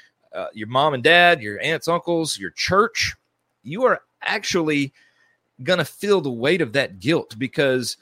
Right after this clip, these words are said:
your sin doesn't just affect you. It affects everyone around you. And that is gonna play out in the way that you speak to them. Again, the miserableness that you're gonna be, they're, people are gonna pick up on that.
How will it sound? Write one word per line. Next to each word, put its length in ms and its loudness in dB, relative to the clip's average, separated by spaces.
your 320 4
sin 480 -2
doesn't 340 -2
just 300 -2
affect 440 0
you. 440 -4
It 100 -4
affects 460 -4
everyone 460 -2
around 420 2
you. 160 -6
And 80 -8
that 140 -4
is 100 -6
gonna 160 -6
play 300 4
out 180 4
in 80 -2
the 80 -4
way 240 0
that 160 -4
you 320 -2
speak 400 -2
to 100 -6
them. 160 -4
Again, 380 -4
the 80 -6
miserableness 640 -2
that 180 -10
you're 120 -6
gonna 160 -6
be, 200 -4
they're, 300 -4
people 240 -6
are 40 -2
gonna 140 0
pick 240 -2
up 200 4
on 160 2
that. 260 0